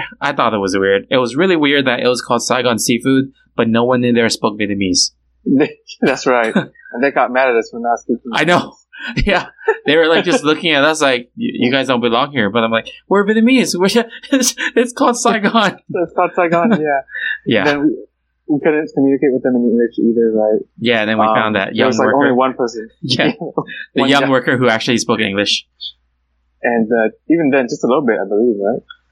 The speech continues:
Speaker 1: Uh, no, I think, I think he just
Speaker 2: Oh,
Speaker 1: knows
Speaker 2: okay.
Speaker 1: English, like, very well, but he was just tired.
Speaker 2: Mm.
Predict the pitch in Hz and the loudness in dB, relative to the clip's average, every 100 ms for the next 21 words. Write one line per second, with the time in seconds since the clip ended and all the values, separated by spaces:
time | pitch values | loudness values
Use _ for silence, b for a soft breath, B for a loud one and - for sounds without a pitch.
0 | _ - 180 185 180 190 180 170 277 269 | _ 0 2 2 2 0 0 -2 -2 -4
1 | - 180 214 220 175 214 175 113 120 151 | -6 -2 2 2 2 2 2 2 0 0
2 | 160 175 - 127 104 - 113 113 107 104 | 2 0 0 -2 -2 -6 -2 0 2 2
3 | 120 151 131 107 120 101 - - 98 95 | 2 0 0 0 0 -2 -2 -2 0 -2
4 | 104 | -4